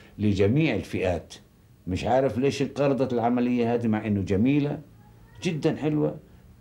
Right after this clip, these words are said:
آه، يمكن كان من أكم سنة بنت ابني قالوا بدها تروح علشان تعمل، آه، تشترك في مهرجان رياضي. كنت مبسوط، كنت سعيد جدا، وقلت له: "شو بدك لبس؟ أنا مستعد، شو بدك مصروف، شو بدك أكل؟"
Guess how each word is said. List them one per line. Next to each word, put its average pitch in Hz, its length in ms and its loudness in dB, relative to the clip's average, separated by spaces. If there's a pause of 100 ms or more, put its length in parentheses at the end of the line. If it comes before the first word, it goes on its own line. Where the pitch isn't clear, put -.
آه، - 240 -4 (240)
يمكن 147 380 0
كان 127 240 2
من 113 220 2
أكم 117 240 -2
سنة 110 400 -2 (500)
بنت 110 300 0
ابني 107 380 0
قالوا 110 240 0
بدها 98 200 0
تروح 98 300 -2
علشان 90 440 -2
تعمل، 90 480 -2
آه، 85 720 -4 (600)
تشترك 120 420 0
في - 120 -4
مهرجان 95 520 0
رياضي. 104 360 0
كنت 131 200 -2
مبسوط، 196 480 0 (440)
كنت 196 140 2
سعيد 160 300 0
جدا، 156 400 0
وقلت 160 300 -2
له: 170 100 2
"شو 160 160 0
بدك 156 360 -2
لبس؟ 139 300 0
أنا 127 160 2
مستعد، 127 480 -4 (440)
شو 127 200 0
بدك 120 420 0
مصروف، 123 440 0
شو 120 120 -4
بدك 117 340 -4
أكل؟" 131 300 0